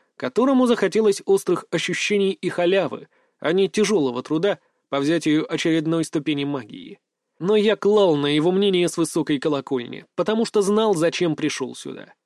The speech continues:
В старых записях Салтыкова, которые он отдал мне, было много интересного. Именно оттуда я узнал, что в Печорском урочище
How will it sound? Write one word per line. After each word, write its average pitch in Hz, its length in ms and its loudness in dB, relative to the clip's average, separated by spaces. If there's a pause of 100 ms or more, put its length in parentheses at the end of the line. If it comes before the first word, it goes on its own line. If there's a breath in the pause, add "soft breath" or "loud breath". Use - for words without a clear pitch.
(560)
В - 60 -20
старых 180 340 2
записях 175 420 -2
Салтыкова, 165 640 -2
которые 160 480 0
он 165 160 0
отдал 147 340 -2
мне, 170 300 0 (240 soft breath)
было 185 220 2
много 185 400 2
интересного. 160 720 -4 (520)
Именно 240 480 2
оттуда 254 340 0
я 233 180 4
узнал, 220 320 2
что - 160 0
в - 80 -10
Печорском 180 640 -2
урочище 196 560 -2